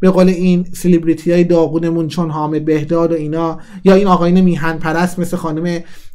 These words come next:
اه، چی اسمش بگید، مهناز افشار و ابی و چه می‌دونم سینا ولیلا و اینا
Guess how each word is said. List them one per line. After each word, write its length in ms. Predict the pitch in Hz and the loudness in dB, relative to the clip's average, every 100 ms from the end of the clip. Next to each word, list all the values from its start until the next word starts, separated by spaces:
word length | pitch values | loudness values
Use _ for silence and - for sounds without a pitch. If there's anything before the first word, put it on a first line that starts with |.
| - | -8
اه، 500 | 151 143 143 127 120 - - - | -4 -2 -2 -4 -6 -10 -12 -10
چی 240 | - 165 | -2 0
اسمش 480 | 139 123 - 117 - | 0 -4 -8 -8 -6
بگید، 300 | 135 127 147 | -6 -4 -4
مهناز 340 | 143 160 160 | -4 -4 -4
افشار 460 | 156 139 - 175 165 | -2 -4 -4 -2 0
و 40 | 156 | 0
ابی 320 | 143 135 165 | -2 0 0
و 60 | 156 | 0
چه 140 | 165 | -2
می‌دونم 160 | 160 151 | -4 -6
سینا 320 | - 143 151 | -6 -6 -4
ولیلا 400 | 139 127 135 156 | -4 -2 -2 -2
و 20 | |
اینا 300 | 147 156 | -2 -4